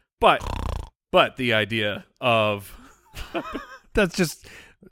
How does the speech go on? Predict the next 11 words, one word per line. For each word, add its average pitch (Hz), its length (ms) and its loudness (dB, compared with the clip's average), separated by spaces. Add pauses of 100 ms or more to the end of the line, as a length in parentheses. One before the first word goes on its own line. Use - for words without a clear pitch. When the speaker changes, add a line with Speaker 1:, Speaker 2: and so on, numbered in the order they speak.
(160)
Speaker 2:
me 240 180 8
snoring 196 420 6
your 175 100 6
social 170 320 6
commentary 147 500 6
on 127 80 6
Speaker 1:
<laughs> 123 60 6
Yeah. 120 60 0
Speaker 2:
zombies. 123 440 4
I'm 143 140 2
sorry. 143 500 8